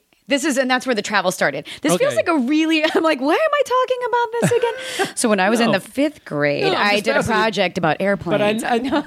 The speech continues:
Speaker 2: I,
Speaker 1: <laughs>
Speaker 2: we've, I've never talked to anybody who had a, like, a hand in getting the movies on the airplane, 'cause I wonder
Speaker 1: It didn't ever seem like a real job.
Speaker 2: Yeah,
Speaker 1: <laughs>
Speaker 2: and also, were you, uh,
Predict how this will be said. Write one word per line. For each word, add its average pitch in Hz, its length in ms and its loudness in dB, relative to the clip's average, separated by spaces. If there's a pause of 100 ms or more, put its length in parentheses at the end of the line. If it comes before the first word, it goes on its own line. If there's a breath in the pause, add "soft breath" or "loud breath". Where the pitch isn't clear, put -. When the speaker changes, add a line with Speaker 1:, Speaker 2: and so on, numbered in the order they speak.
Speaker 2:
I, - 40 -2
Speaker 1:
<laughs> - 20 -
Speaker 2:
we've, 196 220 -2
I've 208 160 0
never 233 240 2
talked 233 220 0
to 226 40 2
anybody 143 380 0
who 160 100 2
had 156 160 2
a, 147 100 -2 (380)
like, 165 260 -2
a 147 120 2
hand 170 320 2
in 151 180 2
getting 139 240 2
the 151 80 2
movies 147 300 2
on 147 100 0
the 147 80 2
airplane, 139 380 0
'cause 143 160 0
I 147 60 2
wonder 156 380 2
Speaker 1:
It 151 80 2
didn't 359 180 0
ever 320 160 0
seem 311 180 0
like 302 160 0
a 285 60 0
real 277 200 0
job. 214 380 -2
Speaker 2:
Yeah, 143 380 -2
Speaker 1:
<laughs> - 60 -20
Speaker 2:
and 190 440 2
also, 170 800 0
were 147 160 -2
you, 170 680 0
uh, 135 460 -6